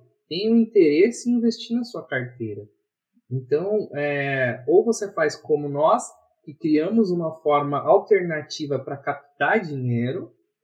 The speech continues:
ou você investe do seu próprio bolso, até que você prova a tese de que, olha, minha rede tá crescendo. E aí é a hora que os fundos têm interesse em investir na sua carteira de crédito. Então,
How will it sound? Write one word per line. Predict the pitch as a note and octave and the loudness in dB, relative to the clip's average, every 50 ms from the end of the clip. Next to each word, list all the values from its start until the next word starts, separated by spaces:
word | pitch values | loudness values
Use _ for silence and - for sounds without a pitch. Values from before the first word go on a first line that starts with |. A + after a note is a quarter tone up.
| _ _ _ _ _ | _ _ _ _ _
ou | D3+ D#3 D#3+ E3 F#3 A#3 A#3+ | 2 4 8 8 8 8 8
você | C4 C4+ - - - A#3 | 4 -2 -4 -2 -2 0
investe | B3 B3+ G#3+ G3+ G3 G#3+ G#3+ - - G#3+ | 0 0 0 0 0 -2 -4 -6 -10 -12
do | A3+ A#3+ | -12 -12
seu | - - B3 A#3+ - | -10 -8 -10 -10 -8
próprio | - A#3 A#3 - - D4 C#4 | -8 -8 -8 -8 -10 -12 -10
bolso, | - D3 - - D3+ D3 - - - - B2+ - _ | 0 4 6 6 6 4 2 -4 -14 -16 -18 -18 _
até | - C#3 C3 - - D#3 D#3+ F3+ | -12 -12 -12 -8 -2 0 0 0
que | F3+ - - G#3 | -2 -4 -10 -8
você | G3+ G#3 G3+ - - G3 | -6 -6 -4 -2 -2 -4
prova | - - - D#3 D3+ D3 - D#3 A3 G#3+ A#3+ B3+ - - _ _ _ _ _ - | -4 -6 -8 -6 -4 -2 0 -2 -2 -2 -6 -8 -10 -14 _ _ _ _ _ -4
a | E3 D#3 | -4 -4
tese | D#3 - - D3+ D3+ D3+ E3+ F#3 F#3+ G#3+ G#3 | -2 0 2 4 4 4 4 2 0 -4 -8
de | F#3+ G3 | -10 -14
que, | - _ _ - D#3 D3+ C3+ | -18 _ _ -10 -6 -4 -2
olha, | B2+ B2+ B2 F#3 G3 D#3+ C3 A#2+ A2 A2 - - _ _ _ _ _ _ | -2 0 0 2 2 2 2 0 -2 -6 -10 -18 _ _ _ _ _ _
minha | - C3 C3+ C#3 | -8 -6 -6 -4
rede | B2 B2 C3 B2+ B2+ - | -2 0 -2 -2 -2 -6
tá | - C#3 | -14 -14
crescendo. | C3+ - - E3+ G#3 - - - F3+ F3 E3+ D#3+ D3 B2+ A2+ - - - _ _ - | -12 -8 -6 -4 -4 -4 -6 -8 -6 -6 -6 -6 -6 -8 -10 -12 -16 -20 _ _ -8
E | A#2 | -6
aí | A#2+ A#2+ A2+ A#2 B2 C3+ | -4 -2 0 2 2 2
é | D3 | 2
a | D3+ D3 C#3+ | 4 2 2
hora | C#3 C#3+ D3+ D3 - | 2 0 0 -2 -4
que | - | -4
os | D#3+ C#3 - - - | -6 -6 -8 -10 -12
fundos | - C3+ C#3 D3 D#3+ E3 F#3 F3+ F3+ - | -10 -8 -8 -6 -6 -6 -6 -8 -8 -8
têm | - D3 D3 D3+ | -8 -8 -8 -8
interesse | D3+ - E3 D3+ D3 C#3+ D3 D3+ - - - - - | -6 -4 0 2 4 4 4 2 -2 -8 -14 -14 -14
em | - D#3+ D#3+ E3 E3+ | -12 -10 -6 -6 -2
investir | E3+ F3 F3+ F3+ - - - D#3 | 0 0 0 -2 -2 -8 -12 -12
na | D#3+ E3 | -10 -10
sua | E3+ - F#3 F3+ - | -10 -10 -10 -10 -8
carteira | - F3 F3 - - E3+ F3 E3+ | -8 -10 -8 -8 -6 -6 -6 -6
de | F3 - _ | -6 -10 _
crédito. | - E3+ D#3 D3 C#3 C3+ C3+ C3+ _ _ - - _ _ _ _ _ _ _ _ _ | -6 -2 -2 0 -2 -2 -4 -8 _ _ -20 -20 _ _ _ _ _ _ _ _ _
Então, | - A#2 B2 B2 | -14 -14 -14 -14